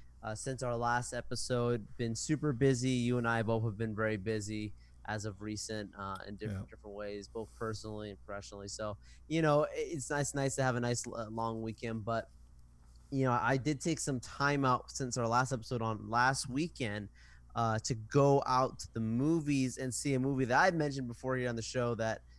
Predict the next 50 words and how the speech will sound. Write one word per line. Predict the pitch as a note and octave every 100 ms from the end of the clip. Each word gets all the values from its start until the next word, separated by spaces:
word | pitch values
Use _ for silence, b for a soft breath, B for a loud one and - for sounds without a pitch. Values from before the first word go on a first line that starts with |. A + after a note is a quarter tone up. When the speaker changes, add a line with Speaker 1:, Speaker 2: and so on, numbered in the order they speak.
| - -
Speaker 1:
was | A2
being | A2 B2+ A#2
re-put | A2+ C#3+ C#3+ - C#3
in |
the | B2
theaters | C#3+ D3 B2+
for | - B2
an | A2
anniversary, | C3+ B2 A#2 D3+ C#3 - G#2+
and | G#2
that | A2 A2
was | A2+ A2 G#2+ - - -
Star | - - C#3+
Wars: | C#3+ C3
The | C#3
Empire | C#3 C3+
Strikes | B2+ C#3 C3+
Speaker 2:
Oh, | G#3 A#3 A3+ G#3
Speaker 1:
Back. | F#3
Speaker 2:
you | F3+
went | G#3+ G#3+
and | G#3
saw | - G#3+ G3+
it. | C3+ - A#2
Speaker 1:
I | C#3+
Speaker 2:
Great. | F#3+
Speaker 1:
went | G#3+ A3 F#3+
and | D#3
did | D3+ C3+
it, | B2
man. | A2+ A2+ A#2 C#3+
I | F#3 F#3+ F3+ D3+
Speaker 2:
Nice. | C3+ D3+
Speaker 1:
had | D3+
to |
do | D#3 E3 F3 F3
it, | E3+ -
and | C#3
Speaker 2:
Nice. | D3 D#3+ C3+ C3
Speaker 1:
dude, | C#3+ D3 D3+ D#3 D#3 D3+ - - - - - - b b b b b - - -
oh. | G#3 F#3 F3 E3 D#3+ D3+ C3+
Speaker 2:
Nice. | C3+ D3 D3+ D3 C#3 B2 A#2+ -
Speaker 1:
Now, | D#3+
you | E3+ A3+ A#3
know | A3 G#3
that | D#3+ -
for | - D#3
me, | D3 F3 G#3 E3
that's | D3 F3+ F#3+ -
like | E3+ D3+ C#3